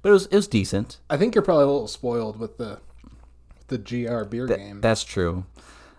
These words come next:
Speaker 1: Um, or, like, New, yeah, New Holland too. So that stuff is all, I think, is probably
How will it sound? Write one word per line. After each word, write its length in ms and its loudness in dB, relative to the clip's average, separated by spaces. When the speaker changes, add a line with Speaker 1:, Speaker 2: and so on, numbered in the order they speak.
Speaker 1:
Um, 500 -2
or, 80 0
like, 160 2
New, 320 0
yeah, 120 -2
New 180 0
Holland 500 0
too. 380 -4
So 160 -4
that 260 6
stuff 220 2
is 60 -6
all, 260 0
I 160 -4
think, 180 -6
is 80 0
probably 300 -2